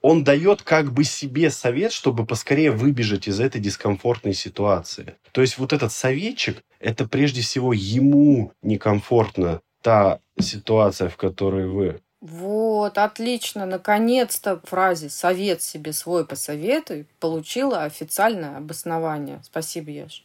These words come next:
Speaker 1: А, можете так и записать, что, э, расшифровал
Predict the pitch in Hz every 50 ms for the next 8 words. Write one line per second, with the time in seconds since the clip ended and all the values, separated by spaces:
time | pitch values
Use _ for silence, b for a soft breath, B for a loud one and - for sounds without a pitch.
0 | _ - 90 87 87 85 87 85 85 85 82 - - 117 131 139 - - - 107
1 | - 110 113 - - 92 85 85 82 - - - - - - 80 80 80 78 -
2 | - - - - - - - 87 85 85 82 82 80 80 80 82 80 80 80 80
3 | 80 80 82 82 82 82 82 85 85 82 - - - 87 - - - 90 92 104
4 | 127 143 160 156 147 143 147